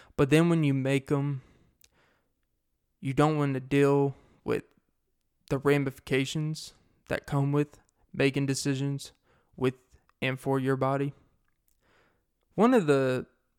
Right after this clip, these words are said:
great things about making decisions for your body is that you have control. Also, one of the bad things you can say is that you are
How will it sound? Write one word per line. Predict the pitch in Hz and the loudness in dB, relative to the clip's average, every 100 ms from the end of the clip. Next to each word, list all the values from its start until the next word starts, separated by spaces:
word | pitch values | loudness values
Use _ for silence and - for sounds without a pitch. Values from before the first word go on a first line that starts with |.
| _ _ - 139 | _ _ -20 -6
great | 151 180 170 - | 0 2 0 -4
things | 156 156 135 135 131 - | 0 0 0 -4 -8 -8
about | 143 135 135 | -4 -2 -2
making | 135 139 135 135 135 | -2 -4 -4 -4 -6
decisions | 131 - 131 131 131 127 - - _ | -6 -6 -6 -6 -8 -10 -16 -20 _
for | - | -8
your | 131 127 | -6 -4
body | 131 120 135 139 143 _ _ _ _ _ _ _ _ _ _ _ _ _ _ _ _ _ _ _ _ - | -4 -4 -4 -6 -8 _ _ _ _ _ _ _ _ _ _ _ _ _ _ _ _ _ _ _ _ -8
is | 139 | -4
that | 135 131 - | -4 -4 -6
you | - 131 | -6 -4
have | 156 - - | -2 -4 -4
control. | 131 - 175 160 - _ _ _ _ _ _ _ _ _ _ _ _ _ _ - | -8 -2 -2 -2 -10 _ _ _ _ _ _ _ _ _ _ _ _ _ _ -2
Also, | - 139 - 135 | 2 2 2 0
one | 131 135 135 | 0 -2 -4
of | - | -4
the | - 139 - _ _ _ _ _ | -6 -8 -14 _ _ _ _ _
bad | 110 117 120 | -2 -2 -2
things | - 127 135 | -6 -6 -6
you | 131 | -8
can | 123 127 | -8 -6
say | - 139 | -2 -2
is | 147 135 | -2 -4
that | 139 135 139 _ _ _ _ _ _ _ _ _ _ | -4 -6 -8 _ _ _ _ _ _ _ _ _ _
you | - 135 | -4 0
are | 131 131 139 | 2 0 -4